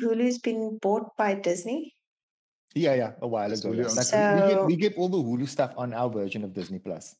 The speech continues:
Speaker 1: So there's, um, there's rumors that akatar, which is what it gets called, is not going to be graphic because it's owned by Disney. And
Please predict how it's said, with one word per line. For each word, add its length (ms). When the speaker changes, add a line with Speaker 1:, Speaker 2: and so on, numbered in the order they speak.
Speaker 1:
So 360
there's, 460
um, 440
there's 320
rumors 400
that 440
akatar, 600
which 180
is 300
what 140
it 100
gets 180
called, 380
is 540
not 420
going 260
to 120
be 120
graphic 520
because 400
it's 420
owned 280
by 140
Disney. 540
And 340